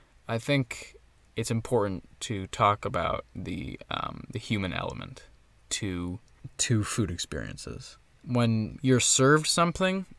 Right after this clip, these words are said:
you feel, it feels a lot more safe 'cause you're like, "Oh, someone cooked it and they brought it to me." When you get it yourself, it feels, um, more like eating at home, except you didn't see the person who made it like you usually do at home. So there's just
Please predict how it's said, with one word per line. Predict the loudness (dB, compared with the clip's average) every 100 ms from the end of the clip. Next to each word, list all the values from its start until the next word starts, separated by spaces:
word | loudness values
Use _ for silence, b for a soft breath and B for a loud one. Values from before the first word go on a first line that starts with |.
| -6
you | -2 -2
feel, | -2 -2 0 2 2 0 -4 _ -8
it | -4
feels | 0
a | 2
lot | 2
more | 0
safe | -4 2 2 2 -4
'cause | -4 -4
you're | -6 -6
like, | -4
"Oh, | -4 -8 -10 -20 -8
someone | -6 -4 -8 _ -6
cooked | -6 -2
it | -2 0
and | -2
they | -2 -4 -6 2
brought | 4
it | 4
to | -4
me." | -12 -14 b b b b b
When | -2 2
you | 2
get | 4 4
it | 4
yourself, | 2 6 8 8 4
it | -6
feels, | -6 -4 0 0 0 -2 -6 -10 -14 -20 -6
um, | 0 0 0 -4 -8 2
more | 6
like | 6 4 2
eating | 2 2
at | 2
home, | 2 0 -2 -10 -18 -20 -8 -4
except | -2 4 2 2 -6 -12 b b b b -20 _ _ _
you | -4 0
didn't | 0 2
see | 0
the | 2
person | 4 4 4
who |
made | 4 6 6
it | 6
like | 2 -2
you | -2
usually | -4 0
do | 0
at | 0
home. | -2 -8 -10 -16 B B B -4
So | 6 8 8
there's | 6 6
just | 6 6 6 0